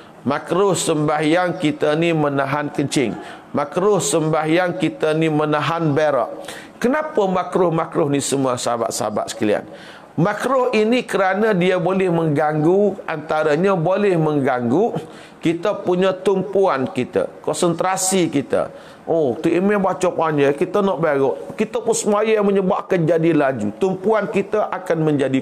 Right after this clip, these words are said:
kurang kepada khusyuknya sembahyang. Maka, sempurnakanlah dahulu sembahyang kamu. Demikian juga Nabi kita menegur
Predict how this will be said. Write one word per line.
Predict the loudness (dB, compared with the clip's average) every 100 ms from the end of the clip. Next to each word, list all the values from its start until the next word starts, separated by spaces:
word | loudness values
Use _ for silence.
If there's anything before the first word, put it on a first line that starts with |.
| 0
kurang | 2 2 0 -8 -12 -16 -6
kepada | -2 0 0
khusyuknya | 2 2 2 -2 0 -2
sembahyang. | 0 0 0 0 -2 -2 -4
Maka, | -4 -2 -2 -2 -8 -12 -14
sempurnakanlah | -4 -2 0 0 0 0 0 0 0 0
dahulu | 0 0 2 2
sembahyang | 0 -2 0 0 0 -2
kamu. | -4 -4 -6 -8 -16 -20 -4
Demikian | 0 0 0 0 0 2
juga | 2 2 2
Nabi | 0 0
kita | 0 0 0 0
menegur | 0 0 2 0 0